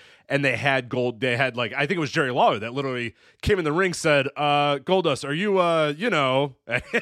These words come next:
Goldust like, "What?" And they're like, "Are you, you know what I'm saying?" And Goldust is like, "No, I don't know. What are you saying?" And then Lawler was just like, "Uh,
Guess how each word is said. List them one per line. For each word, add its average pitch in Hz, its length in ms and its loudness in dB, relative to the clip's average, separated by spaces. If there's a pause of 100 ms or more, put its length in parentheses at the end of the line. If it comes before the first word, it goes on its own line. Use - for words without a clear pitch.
(120)
Goldust 175 460 -6
like, 151 120 -8
"What?" 113 500 2 (380)
And 147 80 -4
they're 143 60 4
like, 175 160 4
"Are 220 180 4
you, 214 320 2
you 247 220 0
know 170 220 4
what 160 120 2
I'm 156 140 0
saying?" 156 380 -4
And 143 100 -8
Goldust 135 180 -6
is 127 80 -6
like, 120 140 0
"No, 127 160 6
I 123 100 4
don't 131 160 0
know. 120 100 -2
What 117 140 -4
are - 20 -6
you 120 60 -8
saying?" 127 340 -4
And 110 80 -2
then 113 140 -2 (380)
Lawler 123 260 4
was 120 140 -4
just 123 140 -4
like, 120 220 -2
"Uh, 127 180 2